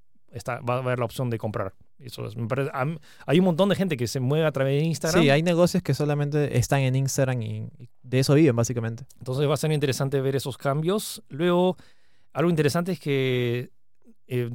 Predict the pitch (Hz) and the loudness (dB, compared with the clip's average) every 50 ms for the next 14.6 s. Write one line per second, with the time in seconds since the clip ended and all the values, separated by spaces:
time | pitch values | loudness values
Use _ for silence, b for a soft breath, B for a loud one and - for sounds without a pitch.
0 | 131 196 - - 143 127 131 143 160 156 185 185 170 - 160 156 135 180 139 139 | -8 -10 -12 -12 -6 -4 0 0 2 4 4 2 4 4 2 2 2 0 2 2
1 | 151 160 147 139 151 170 180 160 160 139 139 127 165 180 185 185 185 185 190 190 | 2 2 4 2 2 2 2 2 0 -2 0 0 2 2 4 4 4 4 4 2
2 | 196 202 - - - 135 131 127 123 120 117 110 - - - - - 127 - - | 2 0 -4 -10 -14 -12 -10 -8 -8 -8 -8 -8 -10 -14 -14 -14 -14 -14 -12 -8
3 | 123 120 127 127 - 143 135 135 123 123 131 123 - 143 135 170 196 185 151 185 | -6 -4 -4 -2 -4 -2 0 0 0 0 -2 0 0 2 2 4 2 2 2 2
4 | 156 151 156 156 170 165 160 143 120 110 120 - - 139 143 131 208 196 180 160 | 4 6 6 8 10 10 10 10 8 4 -2 -6 -2 -2 0 2 2 2 2 2
5 | 147 - - 165 170 147 151 139 127 120 113 104 - 110 131 127 123 120 123 135 | 0 0 0 0 2 2 4 4 4 2 2 0 -2 -4 -4 -2 0 -2 -2 -2
6 | 143 - 131 123 120 120 117 139 156 143 156 151 147 143 139 131 113 b b b | -2 -2 -2 0 0 -2 -2 -4 -4 -2 -2 0 0 0 0 0 -2 b b b
7 | b b b b - 120 143 143 143 151 151 147 139 - - 135 127 - 127 - | b b b b -10 -6 -4 -4 -4 -4 -6 -6 -8 -6 -8 -6 -4 -4 -4 -2
8 | - 120 123 131 131 131 135 131 131 135 139 - - - 123 113 113 110 113 - | -2 -2 -2 0 0 -2 -2 -4 -6 -8 -10 -12 -12 -10 -8 -6 -6 -6 -6 -6
9 | - 143 - - 110 - 127 123 - 139 123 113 123 113 107 104 107 120 151 160 | -6 -6 -6 -8 -8 -6 -6 -4 -2 -4 -2 -2 -4 -4 -4 -4 -2 0 0 2
10 | 151 151 156 156 127 - 120 - 143 143 127 123 117 127 156 170 127 123 143 151 | 2 2 0 -2 -4 -6 -6 -2 -2 -2 0 0 -2 0 0 0 0 0 -2 -4
11 | - - - - - - - - - - 135 123 127 151 147 139 - 143 107 98 | -6 -10 -18 -20 -20 -20 -20 -10 -2 0 0 2 4 2 2 2 2 0 -4 -4
12 | - - - - - - - 127 117 120 165 156 131 - 143 135 127 - - 143 | -8 -14 -20 -20 -20 -18 -14 -12 -10 -8 -6 -6 -4 -2 -2 -2 -4 -4 -4 -2
13 | 139 139 139 135 123 113 110 104 104 104 131 127 135 139 139 - 151 135 131 120 | -2 -2 -2 -2 -2 -4 -4 -4 -6 -4 0 2 2 2 2 0 0 2 2 2
14 | 117 113 107 101 104 104 - - 107 113 120 | 2 2 0 -2 -4 -6 -8 -10 -10 -10 -10